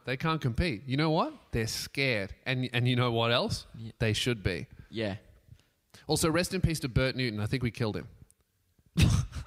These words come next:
Speaker 2: Well, they were supposed to talk about this.
Speaker 1: Yeah, yeah, yeah, yeah. Uh, where we may have, look,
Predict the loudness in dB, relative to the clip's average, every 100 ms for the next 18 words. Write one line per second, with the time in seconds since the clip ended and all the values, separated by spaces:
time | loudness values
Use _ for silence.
0 | -6 0 2 2 2 2 4 2 0 -2
1 | -2 -2 -2 0 -2 -2 -4 0 4 4
2 | 4 4 4 4 2 0 -6 -4 0 2
3 | 0 -2 -2 2 4 4 2 -2 -4 0
4 | 2 4 4 2 0 2 2 2 -4